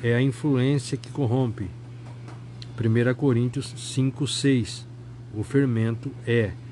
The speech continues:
a influência que corrompe. Vamos ler onde fala sobre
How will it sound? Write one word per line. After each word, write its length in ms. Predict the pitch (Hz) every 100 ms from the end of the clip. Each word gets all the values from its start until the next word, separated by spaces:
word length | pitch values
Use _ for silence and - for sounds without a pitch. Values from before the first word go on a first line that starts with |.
| - - 104
a 160 | 110
influência 880 | 127 170 - 160 147 120 127 117 127
que 160 | -
corrompe. 640 | 127 139 110 117 107 - 90 - - - - - - -
Vamos 320 | 104 117 139 107
ler 240 | 110 107 - - - - - - - - -
onde 240 | 117 117 113
fala 260 | 131 120
sobre 380 | 113 123 120 110